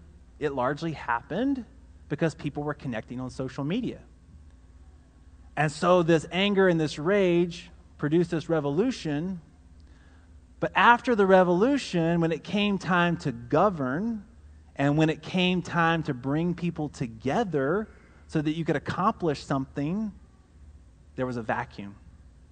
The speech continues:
And, and, and that wasn't able to happen. So moving something towards an intended goal or something that was good and beautiful and true,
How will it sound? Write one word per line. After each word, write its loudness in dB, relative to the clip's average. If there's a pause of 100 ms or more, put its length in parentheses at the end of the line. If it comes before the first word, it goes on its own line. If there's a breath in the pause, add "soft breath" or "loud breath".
(540)
And, -10
and, -4
and -4
that -2
wasn't -4
able -6 (500)
to -4
happen. 0 (720 soft breath)
So 2
moving 6
something 0
towards -2 (840)
an 0
intended -2
goal 2
or -2
something -4
that -6
was -8 (140)
good 4
and -4
beautiful 0
and -6
true, 0